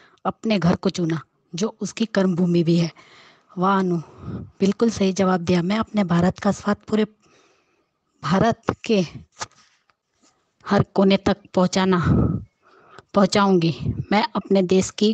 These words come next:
गृहिणियों के लिए कुछ करना चाहती हूँ, उन गृहिणियों को, हुनर को पूरी दुनिया तक पहुंचाना चाहती हूँ। हाँ अनु, तुम्हारा सब, सारे सपने पूरे होंगे। सी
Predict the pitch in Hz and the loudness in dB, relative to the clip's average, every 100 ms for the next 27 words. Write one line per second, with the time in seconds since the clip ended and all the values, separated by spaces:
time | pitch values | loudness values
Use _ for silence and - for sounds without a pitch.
0 | - 185 185 196 208 196 185 202 190 202 | 0 2 4 4 4 2 0 0 2 2
1 | - 208 - 175 185 185 175 170 175 175 | 0 -4 0 2 2 2 -2 0 0 0
2 | - 208 233 202 190 190 190 190 202 196 | -2 0 2 4 4 4 4 2 2 4
3 | 175 196 196 196 - - 208 208 160 180 | 4 4 2 -2 -4 0 2 2 2 2
4 | 190 202 202 185 185 170 185 180 180 175 | 2 2 -4 -2 -2 0 2 2 2 0
5 | 170 180 160 - - - - - 208 202 | -2 -4 -4 -10 -20 -20 -20 -4 0 2
6 | 196 208 190 185 196 - 175 - _ _ | 2 2 2 2 0 0 -6 -6 _ _
7 | - 196 208 196 202 196 185 180 180 175 | -2 2 0 0 0 0 2 2 4 4
8 | 165 - - - - _ _ _ _ _ | 0 -4 -16 -20 -20 _ _ _ _ _
9 | _ _ _ - - - - | _ _ _ -12 -10 -6 -2